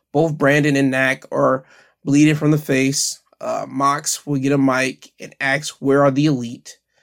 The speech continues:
So with that, Kenny Omega's music would hit, and Kenny would stand on the ramp. Mox would tell Yuta and Claudio that he has this, as Kenny would wave to him to bring it. This was a orchestrated plan so the Young Bucks could run into the ring behind Claudio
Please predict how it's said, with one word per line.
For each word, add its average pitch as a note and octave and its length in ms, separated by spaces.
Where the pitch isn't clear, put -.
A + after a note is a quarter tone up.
So G3 260
with G3 220
that, C#3+ 320
Kenny E3+ 220
Omega's C3+ 320
music B2+ 260
would B2+ 120
hit, D#3+ 260
and D#3 80
Kenny C#3+ 240
would C3+ 220
stand C#3 280
on A#2+ 120
the A#2 60
ramp. C#3 380
Mox C#3+ 340
would D3+ 120
tell C#3 180
Yuta D3+ 420
and D3 120
Claudio C#3 340
that C3 140
he C#3 120
has D3+ 360
this, C3+ 340
as - 380
Kenny C#3 320
would B2+ 180
wave C3 340
to - 140
him C3 140
to A#2+ 60
bring C3 260
it. - 160
This G3+ 240
was F#3 260
a C3+ 220
orchestrated D3+ 640
plan F3 440
so F#3 240
the F3 140
Young B2+ 200
Bucks B2+ 300
could F3+ 220
run C#3 220
into C#3+ 180
the C#3+ 60
ring C3 220
behind B2+ 300
Claudio C3+ 460